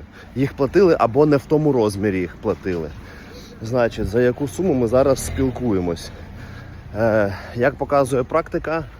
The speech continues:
найгірший кейс — це був сорок тисяч гривень, найкращий — це двісті вісімдесят тисяч гривень.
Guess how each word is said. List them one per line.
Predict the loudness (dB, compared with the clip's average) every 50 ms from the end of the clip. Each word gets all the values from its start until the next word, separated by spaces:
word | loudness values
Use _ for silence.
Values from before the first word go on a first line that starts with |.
| -6
найгірший | -2 0 2 2 2 0 0 -2 -2 -2 -4 -4 -4
кейс — | -2 -2 -2 -2 -2 -4
це | -6 -8 -8
був | -6 -8 -8 -6
сорок | -4 -2 -2 -2 -2 -2
тисяч | -4 -6 -4 -6 -6
гривень, | -6 -6 -4 -2 -2 0 0 0 0
найкращий — | 0 -2 -2 -2 0 0 0 0 0 -2 -4 -6
це | -4 -6 -6
двісті | -6 -4 -4 -6 -4 -4 -6 -8
вісімдесят | -8 -6 -8 -6 -6 -6 -6 -6 -6 -6
тисяч | -6 -8 -8 -8 -8 -8 -8
гривень. | -8 -6 -6 -6 -6 -8